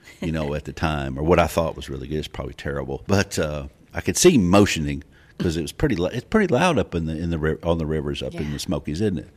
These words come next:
Speaker 2: Yeah, it's hard to hear people sometimes
Speaker 1: Yeah.
Speaker 2: when you're standing in rushing water.
Speaker 1: I could see him flailing his arms, though, and it looked like he was yelling at me as I was doing these forty-foot casts, and, and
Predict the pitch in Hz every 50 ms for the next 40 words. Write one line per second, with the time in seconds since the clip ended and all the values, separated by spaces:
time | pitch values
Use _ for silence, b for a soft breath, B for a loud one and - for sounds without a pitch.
0 | - - 165 156 156 151 - - 196 190 185 185 180 - 170 175 175 - 208 180
1 | - 165 165 - 160 156 180 - 196 160 165 190 208 - - - 175 175 175 -
2 | - 196 180 180 180 175 170 165 170 170 175 185 - 170 170 180 175 175 175 180
3 | 185 - _ _ - - - - - - 196 214 202 160 - - 131 120 120 120
4 | 117 110 107 90 90 98 110 135 151 131 104 78 78 85 85 85 92 101 107 101
5 | - - - _ - 82 80 80 82 73 - - 90 87 - 92 113 127 - -
6 | 117 113 - - 113 95 82 78 76 82 95 107 120 127 113 98 87 78 78 73
7 | - - 73 80 90 87 - - 85 78 90 85 82 82 80 - - - - -
8 | - - 85 90 95 92 85 85 80 - - - - 90 90 85 82 - - 87
9 | - - - - 107 90 92 90 85 - - - 73 69 76 71 - - 76 76
10 | 76